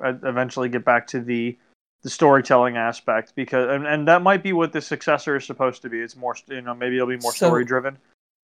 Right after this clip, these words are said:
Speaker 2: a rumor they have is that the successor tells the stories before Breath of the Wild.
Speaker 1: Like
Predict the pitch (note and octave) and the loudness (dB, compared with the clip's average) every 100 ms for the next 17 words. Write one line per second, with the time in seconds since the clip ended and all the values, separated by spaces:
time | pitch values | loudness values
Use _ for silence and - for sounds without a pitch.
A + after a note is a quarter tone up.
0 | - - D3+ C#3 C3+ F#3+ G3+ C#3+ B2 A#2+ | -10 4 6 8 8 8 8 6 6 4
1 | A#2 A#2 A#2+ B2 - - G#2+ - C#3+ C#3+ | 4 2 2 0 -2 -6 -4 0 2 2
2 | B2+ A#2 C#3+ A#2+ A#2 - - - A#2 - | -2 -2 2 4 2 -4 -14 -10 -10 -4
3 | B2+ A#2+ A2+ - - - - C#3 B2+ A2+ | -2 0 -2 -4 -8 -8 0 4 4 4
4 | - A2+ - - - - G1+ - - - | 0 -6 -6 -6 -4 -4 -4 -6 -10 -18
5 | _ _ _ _ _ _ _ _ _ _ | _ _ _ _ _ _ _ _ _ _
6 | _ _ _ _ _ _ _ _ _ _ | _ _ _ _ _ _ _ _ _ _
7 | _ _ - - G2+ - C#3+ | _ _ -20 -20 -20 2 4